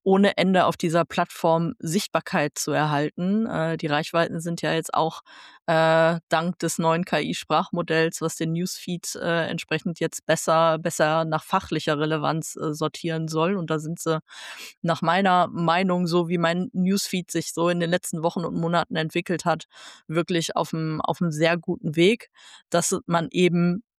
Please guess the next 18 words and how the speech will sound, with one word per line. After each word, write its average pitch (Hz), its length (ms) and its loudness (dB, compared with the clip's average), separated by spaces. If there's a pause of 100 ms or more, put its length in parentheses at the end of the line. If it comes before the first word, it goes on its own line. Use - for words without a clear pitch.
Wirkung 165 720 4
bei 156 180 2
den 165 180 2
richtigen 160 480 2
Leuten 151 720 2
erzeugt, 160 680 0
eben 165 220 0
den 156 200 0
Impact, - 720 0
der 180 160 6
ist - 120 -2
entscheidend. 147 600 -2
Und 151 180 -2
dann 165 440 0
ist 175 160 0
es 180 160 0
auch - 220 0
egal, 160 420 2